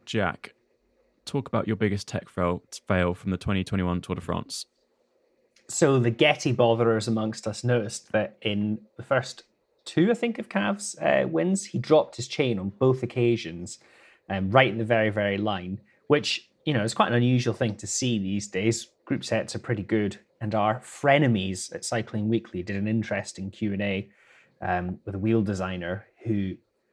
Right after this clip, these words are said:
Speaker 2: proposed that it was something to do with the fact that as Cav crosses the line, if you're really paying attention, he completely stops pedaling, which is actually kind of surreal when you think about it. It's like he comes to a complete dead stop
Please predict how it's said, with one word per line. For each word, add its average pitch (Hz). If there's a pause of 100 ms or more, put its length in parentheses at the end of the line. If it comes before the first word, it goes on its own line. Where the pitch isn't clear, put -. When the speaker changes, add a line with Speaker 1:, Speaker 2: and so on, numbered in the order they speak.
(100)
Speaker 2:
proposed 127
that -
it 101
was 110
something 113
to 101
do 101
with 98
the -
fact -
that - (300)
as 131
Cav 104
crosses 107
the 98
line, 95 (100)
if -
you're 110
really 123
paying 104
attention, 95 (500)
he 117
completely 120
stops -
pedaling, 98 (300)
which 120
is 156
actually 165
kind 151
of 117
surreal 120
when 104
you 110
think 120
about 98
it. 107
It's 120
like 131
he 131
comes 127
to 113
a -
complete 151
dead 120
stop -